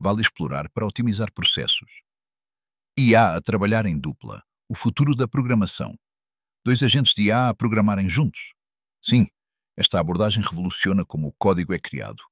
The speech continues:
com máquinas a colaborarem como parceiros reais. Para P M Es, significa código mais rápido e menos erros. A pair programming automática chega. Google lança I A de voz mais rápida.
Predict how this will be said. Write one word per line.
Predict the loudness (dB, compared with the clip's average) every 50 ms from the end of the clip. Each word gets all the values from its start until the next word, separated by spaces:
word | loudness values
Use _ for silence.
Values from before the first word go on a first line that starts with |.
| _ _ _ _ _
com | -8 -6 -2
máquinas | 0 0 0 0 -2 -6 -6 -6 -6 -6
a | -8
colaborarem | -8 -4 -2 -2 -2 -2 -2 -2 -4 -4 -4 -6
como | -8 -8 -10 -10 -6
parceiros | -4 -2 -2 0 0 -2 -2 -2 -4
reais. | -6 -6 -8 -8 -6 -4 -4 -4 -4 _ _ _ _ _ _ _ _ _ _ _ _
Para | -6 -6 -2
P | 0 0 0
M | 2 2 2
Es, | 2 2 0 0 -2 _ _ _ _ _
significa | -4 0 4 4 4 4 2 -2 -4 -4
código | -2 0 2 2 2 2 2
mais | 2 2 2 0
rápido | 2 2 2 2 2 0 0 2
e | 2 4
menos | 4 2 2 0 -2 -2
erros. | -2 -4 -4 -6 -12 -18 -20 -20 -20 _ _ _ _ _ _ _ -12
A | -12 -12
pair | _ 2 2 4 4 4 0
programming | 0 -2 -2 -2 -2 -2 -2 -2 -2 -2 -2
automática | -2 -4 -6 -4 -4 -2 -2 -2 -6 -8 -8 -4 -2
chega. | 0 2 2 2 2 0 -2 -10 -14 -16 _ _ _ _ _ _ _ _ _ _ _ _ _ _ _ _ _ -4
Google | -4 -4 0 0 0 0 2
lança | 2 2 2 0 -2 -6
I | -6
A | -6 -6
de |
voz | -4 -6 -6 -4
mais | -4 -2 -2 -2
rápida. | -2 -2 -4 -6 -6 -10 -10 -12 -16